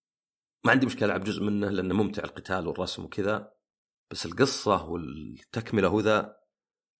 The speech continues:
لا، ولا، ولا اقتنعت حتى، يعني، ما أدري. أحس إنه، يعني،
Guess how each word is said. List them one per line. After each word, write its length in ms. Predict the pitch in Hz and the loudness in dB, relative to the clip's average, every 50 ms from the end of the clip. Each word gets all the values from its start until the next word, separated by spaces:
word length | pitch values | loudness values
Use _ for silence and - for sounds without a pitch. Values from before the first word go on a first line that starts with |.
| _ | _
لا، 220 | - 110 117 - - - | 6 6 6 8 8 6
ولا، 140 | 226 254 | 6 8
ولا 140 | - 220 233 - | 8 6 4 4
اقتنعت 360 | - - - 139 127 - - | 2 4 6 6 6 4 4
حتى، 280 | - - - - 90 | -2 -4 -2 -4 -4
يعني، 200 | 90 85 80 85 | -2 -2 -4 -2
ما 140 | 82 110 160 | 4 6 6
أدري. 520 | 160 127 95 95 95 92 90 - - - _ _ _ _ _ _ _ _ _ _ _ _ _ _ _ _ _ _ _ _ _ _ _ _ _ | 6 6 2 0 0 0 -2 -4 -8 -16 _ _ _ _ _ _ _ _ _ _ _ _ _ _ _ _ _ _ _ _ _ _ _ _ _
أحس 240 | - - 156 - - | -2 0 0 0 2
إنه، 100 | 147 135 | 0 0
يعني، 540 | 127 104 117 120 113 117 110 104 110 - _ | 0 0 -2 -2 -2 -4 -4 -6 -8 -12 _